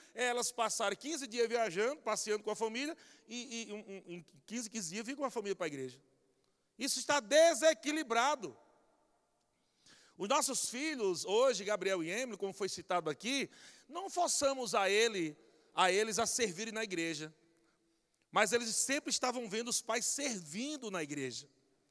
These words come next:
Eles sabiam que tinha algo muito bom no servir. Estar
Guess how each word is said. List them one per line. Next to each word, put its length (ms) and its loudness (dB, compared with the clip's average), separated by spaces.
Eles 160 0
sabiam 400 2
que 140 -4
tinha 180 2
algo 180 2
muito 300 -4
bom 200 -2
no 60 -2
servir. 640 -4
Estar 800 0